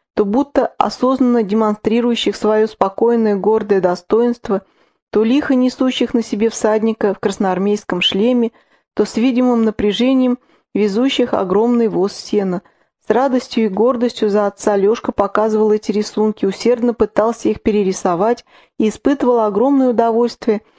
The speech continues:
когда его попытки оказывались сколько-нибудь удачными и вызывали одобрение отца. Наверное, какое-то влияние на Лёшку мог оказать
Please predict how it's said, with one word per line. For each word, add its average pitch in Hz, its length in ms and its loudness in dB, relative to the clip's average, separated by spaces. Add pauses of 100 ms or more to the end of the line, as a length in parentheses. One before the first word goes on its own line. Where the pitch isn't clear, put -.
(240)
когда 202 260 0
его 214 220 0
попытки 220 540 -2
оказывались 208 640 -2
сколько-нибудь 233 760 -2
удачными 196 680 -2 (260)
и 226 80 -2
вызывали 208 540 0
одобрение 190 680 0
отца. 175 440 -4 (520)
Наверное, 262 580 2
какое-то 247 600 0
влияние 220 640 0 (360)
на 208 140 0
Лёшку 254 380 0
мог 233 260 0
оказать 233 560 0